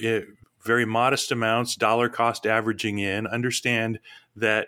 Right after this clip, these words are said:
the price is gonna go up, it's gonna go down. So you don't wanna, uh, you know, you don't wanna put your entire nest egg in all at once and find out that it was the, the wrong time. Although I will say,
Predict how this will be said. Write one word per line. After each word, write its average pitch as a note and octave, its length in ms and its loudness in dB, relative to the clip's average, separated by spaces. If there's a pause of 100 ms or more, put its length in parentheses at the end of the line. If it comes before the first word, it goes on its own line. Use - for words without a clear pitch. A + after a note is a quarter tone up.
the A2+ 100 -2
price A#2+ 360 0
is B2 180 -2
gonna B2+ 220 0
go A#2+ 200 2
up, A#2 200 -2
it's - 120 -2
gonna A#2 200 0
go G#2 160 2
down. G#2+ 360 0
So G2+ 140 -2
you G#2 60 0
don't A2+ 160 0
wanna, G#2 280 -2 (440)
uh, F#2+ 420 2 (380)
you A2+ 160 -4
know, F#2+ 80 -4
you G2+ 140 -2
don't A2 200 -2
wanna G2+ 300 -2 (380)
put B2+ 160 -4
your G#2+ 140 0
entire A2+ 400 2
nest A#2 360 -2
egg G#2+ 260 2 (200)
in G#2+ 260 -2
all G#2+ 260 2
at F#2+ 80 -2
once A2 520 0
and G#2 180 -4
find G#2+ 280 -2
out G2+ 260 0
that F#2 200 0 (380)
it G2+ 160 -2
was G2 200 -2
the, F#2+ 220 -2 (400)
the F#2+ 100 0
wrong A2+ 300 0
time. G2 280 -2
Although A#2 540 2
I C3+ 180 2
will D3+ 160 2
say, A#2 400 2